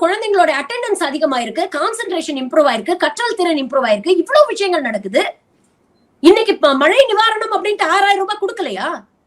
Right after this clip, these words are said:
இவ்வளவு கது-, கடுமையான நிதி நெருக்கடி இருக்கப்பவும் இவ்வளவு விஷயங்கள் செய்றாங்கல்ல. நாம ஒரு ரூபா கொடுத்தா இருபத்தி ஒன்பது பைசா தான் திரும்ப வருது. அப்படிப்பட்ட ஒரு கடுமையான நிதி நெருக்கடியும் இவ்வளவு விஷயங்கள் செய்றாங்கன்னா,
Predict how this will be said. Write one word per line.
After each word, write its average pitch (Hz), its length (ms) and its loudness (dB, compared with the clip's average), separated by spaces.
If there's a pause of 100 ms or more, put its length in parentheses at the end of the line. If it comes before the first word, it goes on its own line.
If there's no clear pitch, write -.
(260)
இவ்வளவு 294 460 4
கது-, 330 300 0
கடுமையான 415 580 -2
நிதி 359 260 2
நெருக்கடி 311 440 0
இருக்கப்பவும் 330 720 -4
இவ்வளவு 381 280 2
விஷயங்கள் 370 460 -4
செய்றாங்கல்ல. 233 440 -4 (1600)
நாம 311 300 4
ஒரு 302 160 8
ரூபா 359 240 4
கொடுத்தா 392 200 0
இருபத்தி 349 400 2
ஒன்பது 277 240 -4
பைசா 262 260 -6
தான் 381 160 -4
திரும்ப 359 380 -2
வருது. 240 220 -6 (720)
அப்படிப்பட்ட 330 520 4
ஒரு 269 160 4
கடுமையான 370 640 4
நிதி 370 320 4
நெருக்கடியும் 269 640 2
இவ்வளவு 370 280 0
விஷயங்கள் 339 440 -4
செய்றாங்கன்னா, 226 640 -4